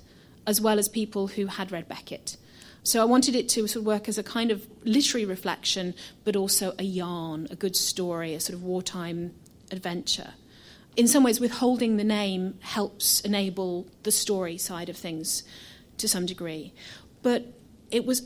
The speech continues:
actually, that's a sort of unintended consequence. I wasn't aware of that I was,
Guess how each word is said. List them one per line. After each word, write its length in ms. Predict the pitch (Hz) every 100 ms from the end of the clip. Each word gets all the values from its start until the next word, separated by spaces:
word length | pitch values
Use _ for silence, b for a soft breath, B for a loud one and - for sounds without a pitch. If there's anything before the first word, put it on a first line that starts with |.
| -
actually, 840 | 294 311 - 277 240 208 185 185 - - - -
that's 240 | 233 254 -
a 60 |
sort 160 | 269 254
of 60 | 226 -
unintended 580 | 240 226 - 214 196
consequence. 600 | 185 208 196 - - 170 196
I 20 |
wasn't 260 | 220 233
aware 400 | 214 185 196 196
of 120 | 185 185
that 140 | 175
I 60 | 185
was, 180 | 185